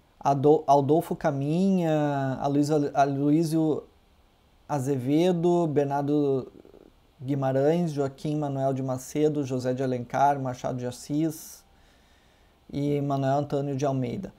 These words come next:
Eu não acho que seja só esse, porque eu olhei a base de dados, parece ter mais autores que isso, tá?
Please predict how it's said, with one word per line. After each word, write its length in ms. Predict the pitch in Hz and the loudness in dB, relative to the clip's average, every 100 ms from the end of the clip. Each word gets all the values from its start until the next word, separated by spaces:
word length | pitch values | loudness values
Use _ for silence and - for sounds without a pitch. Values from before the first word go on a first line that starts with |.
| - _ _ - | -20 _ _ 2
Eu 100 | 170 | 4
não 280 | 214 233 196 | 6 4 6
acho 340 | 220 254 233 | 4 2 -4
que 100 | - | -6
seja 300 | - 208 208 | 0 2 2
só 240 | - 208 | 2 2
esse, 280 | 185 175 - | 4 2 -2
porque 200 | 156 - | -8 -2
eu 40 | 170 | 0
olhei 280 | 175 160 | 2 4
a 60 | 196 | 4
base 260 | 165 165 156 | 6 4 4
de 60 | |
dados, 260 | 147 147 - | 4 4 4
parece 280 | 156 151 - | -2 -2 -2
ter 120 | 170 | -4
mais 260 | 147 156 | -2 0
autores 400 | 156 147 135 127 | 0 -2 -2 -4
que 160 | - - | -6 -10
isso, 260 | - - - | -10 -12 -14
tá? 220 | - 135 | -12 -12